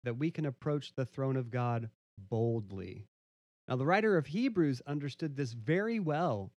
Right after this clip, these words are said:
when he penned, "Let us therefore come boldly unto the throne of grace, that we may obtain mercy and find grace to help in time of need." Now, now, boldly doesn't mean that we should approach irreverently.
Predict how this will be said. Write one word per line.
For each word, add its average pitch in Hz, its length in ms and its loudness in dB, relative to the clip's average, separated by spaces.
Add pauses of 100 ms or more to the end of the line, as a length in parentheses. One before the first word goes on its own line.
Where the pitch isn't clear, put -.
(300)
when 147 160 2
he 165 160 4
penned, 147 500 0 (400)
"Let 165 280 2
us 202 220 -2
therefore 156 600 0
come 131 560 -2
boldly 139 840 2
unto 127 280 -4
the 117 140 -2
throne 127 320 0
of 120 140 -4
grace, 104 500 -6 (500)
that 123 140 2
we 143 260 2
may 135 200 2
obtain 123 360 0
mercy 156 680 0 (280)
and 123 200 -2
find 113 360 -2
grace 135 640 -2 (300)
to 117 100 0
help 120 380 -2 (280)
in 110 160 -2
time 104 320 -4
of 95 140 -6
need." 95 400 -8 (1400)
Now, 165 100 -2 (140)
now, 180 80 4
boldly 240 320 2
doesn't 160 340 0
mean 180 180 2
that 147 100 -2
we 147 100 0
should 139 260 -4
approach 143 580 -4
irreverently. 117 840 -2